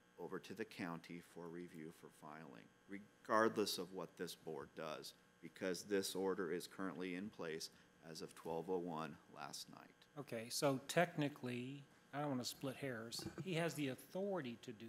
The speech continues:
Speaker 2: that. But knowing that the community does not want to do that, would Sergeant Kaufman still do that? I mean, I know he could, technically, legally.
Speaker 1: I, I don't follow what you're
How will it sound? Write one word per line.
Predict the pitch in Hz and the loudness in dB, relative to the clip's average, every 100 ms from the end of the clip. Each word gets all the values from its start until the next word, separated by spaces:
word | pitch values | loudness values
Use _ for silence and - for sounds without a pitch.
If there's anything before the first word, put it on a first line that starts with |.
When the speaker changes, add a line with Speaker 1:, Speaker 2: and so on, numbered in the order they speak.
| 101 | -12
Speaker 2:
that. | 95 - - - - - - - - - - - - - | -16 -18 -20 -20 -20 -20 -20 -20 -20 -20 -20 -20 -20 -8
But | 139 | 2
knowing | 165 190 175 | 8 10 10
that | 156 143 | 8 6
the | - - - - | 0 -10 -8 -2
community | 147 156 202 175 131 127 | 2 4 6 6 4 2
does | 139 120 | 2 0
not | 139 156 160 | 0 -2 -2
want | 147 139 | -4 -4
to | 120 107 | -4 -6
do | 139 131 | -6 -6
that, | 104 - - - - - | -6 -14 -18 -20 -20 -10
would | 127 - - - | -10 -10 -20 -14
Sergeant | - 151 147 139 | 0 2 2 -2
Kaufman | 151 143 143 | -2 -2 0
still | 135 - - 160 170 | 2 0 2 2 2
do | 143 156 | 0 -2
that? | 165 190 156 | -2 -4 4
I | |
mean, | 143 | 8
I | 151 | 10
know | 180 196 | 12 10
he | 147 - | 8 2
could, | - 214 160 98 - - - - - - - | -2 4 4 4 -2 -16 -20 -20 -20 -20 0
technically, | 180 170 156 143 151 147 | 6 6 6 2 4 4
legally. | 135 143 131 113 101 104 - - - - - - - - - - - - - - - - - - - - - - - - - - - - - - - - - - - - | 6 4 2 -2 -6 -14 -20 -20 -20 -20 -20 -20 -20 -20 -20 -20 -20 -20 -20 -20 -20 -20 -20 -20 -20 -20 -20 -20 -20 -20 -20 -20 -20 -20 -20 -20 -20 -20 -20 -20 -20 -20
Speaker 1:
I, | - 104 | -16 -12
I | |
don't | 101 98 - | -6 -6 -4
follow | 87 82 80 | -4 -2 -2
what | 78 | -4
you're | - | -8